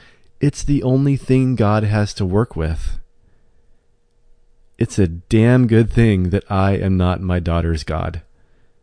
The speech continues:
I need just as much shepherding as she does along the way. Parents, may we all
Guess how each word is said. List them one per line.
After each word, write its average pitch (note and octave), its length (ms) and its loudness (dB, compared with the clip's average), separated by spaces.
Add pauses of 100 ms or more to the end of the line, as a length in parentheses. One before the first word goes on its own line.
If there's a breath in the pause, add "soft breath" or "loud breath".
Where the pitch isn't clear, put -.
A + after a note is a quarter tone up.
(760)
I B2+ 280 2
need B2 300 2
just G#2+ 320 0
as G#2+ 140 -2
much G#2 180 2
shepherding G2+ 540 0
as F2+ 100 0
she G#2+ 220 -4
does E2 320 -2
along E2+ 260 -2
the D#2+ 100 0
way. D#2+ 360 -4 (1500)
Parents, - 600 -4 (1080)
may A#2+ 300 2
we C#3 300 4
all A#2 640 0